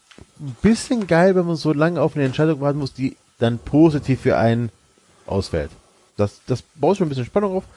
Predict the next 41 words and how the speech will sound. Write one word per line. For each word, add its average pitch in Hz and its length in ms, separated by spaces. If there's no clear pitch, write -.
Das 143 120
war 165 100
schon, 147 260
war 139 160
cool, 95 180
hat 120 120
so 143 100
einen 139 160
extra - 260
Kick - 200
gegeben. 90 300
Ähm, 131 340
das 139 200
mit 151 140
dem, 135 340
das 131 160
ist 135 220
Torjubel, 180 1300
finde 147 200
ich 135 140
auch 170 220
schwierig, 175 520
wobei 139 260
ich 131 80
schon 135 200
bei 127 100
den 123 180
zwei 120 160
Spielen, 147 280
die 139 60
ich 127 40
mir 135 80
jetzt 123 160
diese 117 160
Woche 117 140
angeguckt 113 280
habe 110 80
vom 113 100
V 110 180
F 101 80
B, 113 240